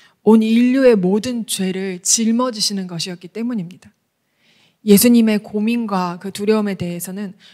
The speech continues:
우리는 짐작하기도 어려운 것입니다. 사십이 절의 말씀에 보면 다시 두 번째 나아가 기도하여 이르시되, "내 아버지여, 만일 내가 마시지 않고는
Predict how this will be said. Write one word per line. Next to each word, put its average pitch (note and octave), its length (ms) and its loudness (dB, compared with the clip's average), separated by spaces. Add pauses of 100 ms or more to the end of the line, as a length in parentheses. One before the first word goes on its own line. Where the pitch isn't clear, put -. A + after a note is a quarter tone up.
우리는 G3 280 -2
짐작하기도 G#3 1000 -2 (520)
어려운 F#3 400 -2
것입니다. E3+ 600 -8 (1300)
사십이 G#3+ 440 4
절의 A3 220 2
말씀에 F#3 440 -2
보면 F3 400 -6 (380)
다시 G#3 280 2
두 A3 200 -8
번째 A#3 360 2
나아가 F#3 400 -2
기도하여 F#3+ 540 0
이르시되, F3+ 640 -8 (320)
"내 F#3+ 200 6
아버지여, F3 600 0
만일 F3+ 320 -2
내가 F#3+ 220 0
마시지 F#3+ 460 -2
않고는 F#3 460 -6